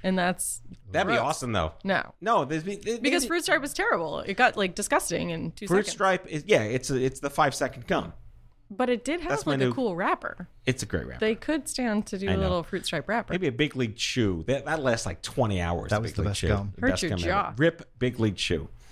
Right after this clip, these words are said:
Speaker 2: It's got, uh, and, and it's just enough spearmint that it's not like a Listerine, which just, like, burns your face. And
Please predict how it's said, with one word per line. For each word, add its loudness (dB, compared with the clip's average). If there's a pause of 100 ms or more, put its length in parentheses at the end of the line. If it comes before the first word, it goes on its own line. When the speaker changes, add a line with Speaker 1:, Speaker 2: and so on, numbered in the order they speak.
(140)
Speaker 2:
It's 4
got, 0
uh, 2
and, -2
and 0
it's -4
just 4
enough 4
spearmint 0
that 4
it's -2
not 0
like 2
a 4
Listerine, 2
which -2
just, 0
like, 0
burns 2
your -2
face. 0
And -2